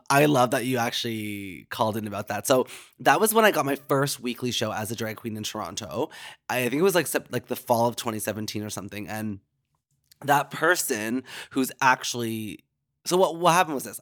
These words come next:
I took, uh, my friend Ivory Towers, a-, an-, another amazing performer in Toronto. I took her phone.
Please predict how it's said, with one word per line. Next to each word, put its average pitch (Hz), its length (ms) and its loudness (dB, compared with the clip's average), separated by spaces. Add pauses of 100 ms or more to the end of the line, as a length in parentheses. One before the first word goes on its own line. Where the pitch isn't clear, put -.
I 147 220 6
took, - 340 0 (140)
uh, - 120 -6
my 120 160 2
friend 117 280 2
Ivory 107 320 -2
Towers, 107 400 -2
a-, 101 180 -4
an-, 113 320 4
another 117 460 -2
amazing 107 640 -6 (320)
performer 104 680 2
in 104 280 0
Toronto. 107 440 0
I 107 120 -2
took 123 220 -4
her 139 120 -4
phone. 107 560 0